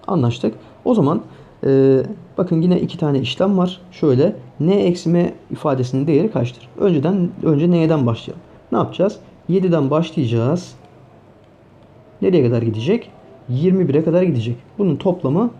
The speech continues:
neymiş? Neymiş arkadaşlar? Evet. Buradan da beşten başlayacağız. Beş artı yedi, sekiz, dokuz. Nereye kadar gidecek? Ee, on sekize kadar gidecek arkadaşlar.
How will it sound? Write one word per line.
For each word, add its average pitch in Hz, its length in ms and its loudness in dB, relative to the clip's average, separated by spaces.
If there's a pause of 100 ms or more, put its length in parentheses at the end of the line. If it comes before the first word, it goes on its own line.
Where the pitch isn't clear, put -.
neymiş? 147 400 0
Neymiş 131 320 0
arkadaşlar? - 480 -16 (240)
Evet. 131 160 0 (720)
Buradan 254 240 2
da 165 240 0
beşten 170 460 0
başlayacağız. 131 640 -2 (100)
Beş 139 380 -2 (100)
artı 131 500 -2 (400)
yedi, 131 500 0 (300)
sekiz, 139 640 -6 (260)
dokuz. 135 520 -2 (600)
Nereye 170 200 4
kadar 120 200 0
gidecek? 117 420 -2 (420)
Ee, 123 340 0 (540)
on 185 140 2
sekize 120 320 -2
kadar 165 200 2
gidecek 135 380 0
arkadaşlar. - 440 -14